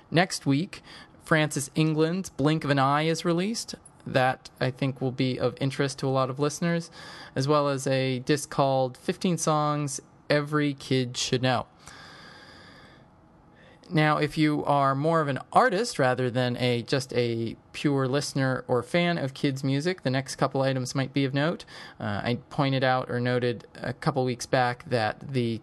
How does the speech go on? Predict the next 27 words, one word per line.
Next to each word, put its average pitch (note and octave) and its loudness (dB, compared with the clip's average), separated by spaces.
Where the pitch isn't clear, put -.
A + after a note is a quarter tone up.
Kindy E3+ 2
Fest D#3 0
conference, E3 0
the B2 0
organizer C#3 0
na-, C3 -2
organizers C#3 0
announced B2 0
that B2 -4
they B2+ 2
would A#2+ -2
no B2 0
longer B2 0
be A#2 -2
putting D3 2
on C#3+ 0
that D#3 2
conference. E3+ -2
And A#2+ -2
so C3 0
for B2+ -4
those C3 0
of C3+ -4
you C3 0
mu-, B2 -2
musicians C3 -2
who B2+ 0